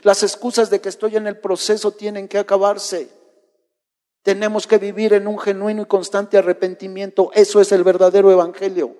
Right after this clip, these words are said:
arrepentimiento. Jesús lo enseñó en Mateo capítulo seis, hablando en la oración modelo a sus discípulos. "Perdona nuestras deudas, como también nosotros perdonamos a los que nos ofenden".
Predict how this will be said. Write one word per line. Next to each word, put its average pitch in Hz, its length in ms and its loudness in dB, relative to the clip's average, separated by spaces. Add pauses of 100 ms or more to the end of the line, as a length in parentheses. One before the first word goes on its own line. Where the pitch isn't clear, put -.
(140)
arrepentimiento. 180 1080 -6 (640)
Jesús 214 400 -2
lo 220 100 4
enseñó 196 600 -2 (340)
en 185 160 -6
Mateo 190 380 4
capítulo 196 480 -4
seis, 208 360 0
hablando 202 440 0
en 190 80 0
la 180 80 6
oración 180 400 2
modelo 190 340 0
a 180 60 2
sus 175 200 -10
discípulos. 175 800 -6 (1900)
"Perdona 185 440 2
nuestras 170 420 -6
deudas, 165 400 -6
como 147 220 -14
también 160 340 -8
nosotros 156 500 -6
perdonamos 147 600 -8
a 139 60 -10
los 131 180 -12
que 147 80 -14
nos 139 240 -14
ofenden". 135 500 -18